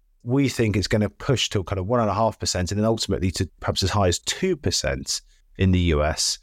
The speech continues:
by the next decade as the full effects of the A-, A I revolution get going. Now, it's not gonna be that high in, in Europe because trend growth is gonna be a bit lower, but it gives you a sense of the order of magnitudes involved. We're going from something like nought point five percent on the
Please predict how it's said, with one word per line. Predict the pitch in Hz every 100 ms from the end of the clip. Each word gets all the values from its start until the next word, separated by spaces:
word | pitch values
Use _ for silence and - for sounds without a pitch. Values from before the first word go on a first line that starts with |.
| _ -
by | 92 87
the | 90
next | 87 - -
decade | 82 71 78 76 -
as | 101 104 -
the | 87
full | - - 92
effects | 80 92 - -
of | 80
the | 85
A-, | 82 - -
A | - 87
I | 80
revolution | 78 78 78 78 - 78
get | - -
going. | 110 71 76
Now, | 82 73 - _ -
it's | 135
not |
gonna | 98
be | 92
that | 85
high | - 98 82
in, | 78 76 -
in | 85 78 80 78
Europe | 92 95 113
because | 90 87 -
trend | - 80 76
growth | 78 78
is | -
gonna | 71
be | 73
a |
bit | 71 -
lower, | 87 101 113 117 - _ _
but | -
it | 127 - _
gives | 185 160
you | 151
a |
sense | - 151 131
of |
the | 127
order | 127 113
of | 107 123
magnitudes | 123 117 98 - 80 78
involved. | 85 98 78 73
We're | 85
going | 110 101
from | 107
something | - 98 85
like | 82 87 - _ _ _ 127
nought | 127 -
point | 87
five | - 117 117
percent | - 85 78 73 -
on | 82
the | 78 71